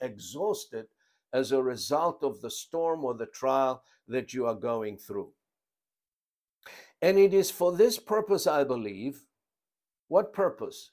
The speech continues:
God teaching us to rely more and more on him rather than ourselves.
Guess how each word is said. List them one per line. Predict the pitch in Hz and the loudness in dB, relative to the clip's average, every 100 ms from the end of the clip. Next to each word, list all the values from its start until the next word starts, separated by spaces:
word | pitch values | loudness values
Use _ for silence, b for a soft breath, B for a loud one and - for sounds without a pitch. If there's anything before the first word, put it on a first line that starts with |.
| 117 | -6
God | 135 185 214 226 - | -2 0 -2 -8 -10
teaching | - 220 - 165 127 | -8 -8 -8 -8 -6
us | 127 143 139 | -6 -6 -8
to | - 170 | -6 -4
rely | 160 165 165 185 180 147 | -2 0 0 0 0 -2
more | 151 160 170 156 | -2 2 4 2
and | 143 | 0
more | 139 147 147 139 B B - | 0 0 0 -4 B B -2
on | 135 | -2
him | 123 - 175 151 123 123 _ _ | -2 -8 -6 -4 -6 -10 _ _
rather | 131 147 143 127 | 0 4 4 2
than | 123 123 | -2 -4
ourselves. | 120 113 - 120 95 78 - - - | -4 -6 -6 -8 -8 -10 -20 -20 -20